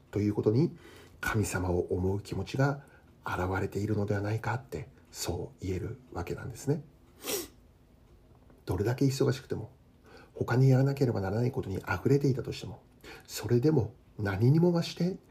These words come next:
神様に祈りを捧げる時間、神様の御言葉を聞く時間を最優先に考えている。神様との交わりの時間が何よりも重要な時間であると考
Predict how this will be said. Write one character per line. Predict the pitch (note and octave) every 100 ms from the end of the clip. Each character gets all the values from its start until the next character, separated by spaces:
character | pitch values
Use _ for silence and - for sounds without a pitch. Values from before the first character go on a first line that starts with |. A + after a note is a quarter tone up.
| - - -
神 | - A2
様 | - F2
に | G#2 A2+ C3 - -
祈 | G#2 G2
り | A#2+
を | A#2
捧 | - -
げ | F2+
る | E2+
時 | -
間、 | - A2 - _ - - - - -
神 | - G2+
様 | - F#2
の | F2+
御 |
言 | G2 G#2+ G#2+
葉 | G#2+
を |
聞 | - -
く | B2+
時 | B2+
間 | A#2 B2+
を | D#3+ E3+ - -
最 | - - F2 G2
優 | A2+
先 | A#2 A2
に | G#2+ C3+
考 | C3 - - F2
え | G2
て | F#2
い | A2+
る。 | - - - - - _ _ - - - -
神 | - C3 C3+
様 | C3 B2
と | A2+
の | A2 G#2
交 | G#2 B2
わ |
り | B2
の | A2+
時 | A#2
間 | A#2
が | A#2
何 | G2+ G2+ C3+
よ | D#3+
り |
も | E3+ C#3+
重 | - C#3+
要 | C#3+ C#3+
な | C3+
時 | C3
間 | C3
で | C3+
あ | C3
る |
と | C3
考 | - -